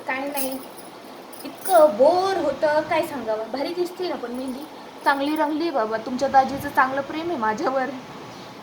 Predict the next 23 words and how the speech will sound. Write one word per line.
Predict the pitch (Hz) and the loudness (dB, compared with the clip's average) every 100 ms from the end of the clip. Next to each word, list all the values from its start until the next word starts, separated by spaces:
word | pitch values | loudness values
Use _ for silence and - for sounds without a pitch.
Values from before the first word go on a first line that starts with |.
| - | -6
हे | 269 | -4
इकडं | 262 285 277 | -4 2 2
हार्ट | 269 247 240 - | 4 2 2 4
काढलाय, | 262 254 262 269 285 - - - - - - - - - - - | 2 4 2 0 -2 -12 -18 -18 -18 -18 -18 -18 -18 -18 -18 -10
हे | 254 | -10
इकडं | 254 269 | -2 0
पानं, | 269 262 262 277 277 - 254 | 4 4 4 -2 -4 -10 -6
इकडं | 240 269 | -2 0
पानं, | 269 240 269 277 - - - - | 2 2 0 -6 -12 -16 -18 -14
इकडं | 320 269 269 | 0 0 2
चेक्स | 311 311 - - - - - - - | -2 -4 -8 -12 -14 -14 -16 -16 -8
आणि | 269 | -4
इकडे | 294 | 0
साधं | 330 311 254 277 | 4 4 6 2
चोपडून | 302 - 269 269 | 2 0 0 0
दिलंय. | 254 233 233 | 0 0 0
<laughs> | 349 - - - - 427 - - - - - - - - - - - - - - - | -2 -4 -8 -10 -6 -8 -6 -10 -12 -10 -10 -10 -16 -14 -14 -10 -10 -8 -8 -10 -2
ठीक | 330 339 - | 2 2 4
आहे, | 349 349 370 - - - | 4 4 0 -8 -14 -6
तर | 262 | -2
बघत | 269 285 311 311 | 0 2 0 0
बसा, | 311 311 311 320 - - - 220 | -2 2 2 0 -6 -14 -14 -6
सॉरी, | - 233 | -2 -2